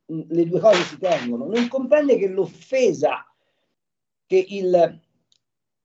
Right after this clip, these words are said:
la Troica ha fatto alla Grecia, distruggendo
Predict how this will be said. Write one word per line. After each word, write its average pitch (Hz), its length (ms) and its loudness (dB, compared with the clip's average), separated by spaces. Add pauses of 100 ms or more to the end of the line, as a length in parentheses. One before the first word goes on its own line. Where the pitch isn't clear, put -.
(240)
la 175 200 6
Troica 190 460 4
ha - 40 -2
fatto 170 440 0
alla 147 220 2
Grecia, 143 540 -4
distruggendo 143 1300 -2